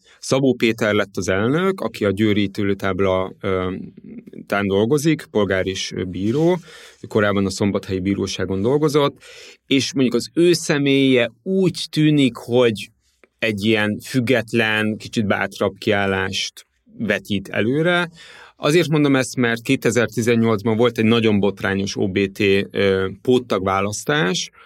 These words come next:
ahol igazából meghekkelték a választást a, a törvényszéki megítélőtáblai vezetők, és ő akkor felszólalt ez ellen. Plusz a mostani, eddigi nyilatkozata is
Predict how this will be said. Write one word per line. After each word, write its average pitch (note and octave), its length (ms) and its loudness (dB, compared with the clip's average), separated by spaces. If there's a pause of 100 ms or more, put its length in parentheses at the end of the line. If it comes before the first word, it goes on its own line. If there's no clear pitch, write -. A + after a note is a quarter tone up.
(100)
ahol G#2 600 2
igazából G#2 380 2
meghekkelték G2+ 840 -2
a G2+ 60 -2
választást G2 720 -4
a, G2 260 0
a G#2+ 120 -8
törvényszéki G2 760 -4
megítélőtáblai G2+ 1080 -4
vezetők, B2 600 -2 (800)
és C#3 200 0
ő D3+ 240 4
akkor B2 340 0
felszólalt A2 640 0
ez - 140 -4
ellen. - 360 -8 (300)
Plusz E3+ 500 0 (180)
a A2+ 460 0
mostani, B2 720 2 (220)
eddigi A2+ 400 0
nyilatkozata A2 760 2
is G#2 420 0